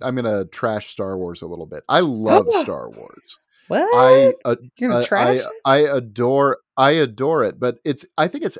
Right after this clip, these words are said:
Speaker 1: apt that this movie starts in nineteen seventy-seven and makes a couple of Star Wars references early on in the movie. And I'm spitballing a little bit 'cause this, like, just came to mind based on what you just said.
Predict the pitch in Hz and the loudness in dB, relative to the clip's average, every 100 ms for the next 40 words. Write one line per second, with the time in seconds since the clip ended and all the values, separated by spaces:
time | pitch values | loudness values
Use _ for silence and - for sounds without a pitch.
0 | - 151 220 - 165 135 156 - 165 175 | -6 -4 -4 -8 -10 -8 -8 -4 -6 -4
1 | 147 - - 143 165 - 113 110 113 - | -8 -6 0 2 0 -6 -6 -6 -8 -8
2 | 117 107 123 110 101 95 - 185 156 87 | -10 -8 -8 -8 -10 -12 -8 -8 -8 -10
3 | _ _ - 131 120 113 _ - 120 127 | _ _ -2 0 0 -4 _ -10 -4 -2
4 | 139 - - - 139 143 113 - - 123 | -2 -6 -8 -6 -6 -4 -6 -4 0 2
5 | 165 135 101 92 101 95 98 98 - 107 | 2 -2 -4 -6 -8 -8 -10 -14 -12 -10
6 | 107 107 110 107 104 104 101 95 92 131 | -6 -6 -6 -6 -6 -6 -8 -10 -8 -8
7 | 104 87 - _ _ _ _ - 123 117 | -8 -12 -20 _ _ _ _ -6 -4 -4
8 | 107 - 135 147 - - 277 285 190 196 | -6 -6 -6 -6 -12 -6 -4 -2 0 2
9 | 180 147 143 117 90 - 107 - 170 175 | 2 2 2 0 -4 -10 -14 -12 -8 -6
10 | 127 92 92 110 131 - - - _ - | -6 -8 -8 0 0 0 -16 -20 _ -6
11 | 131 113 104 101 101 98 101 - 101 95 | -4 -4 -4 -4 -6 -6 -8 -6 -6 -6
12 | 82 95 87 85 - 80 | -6 -8 -6 -8 -8 -12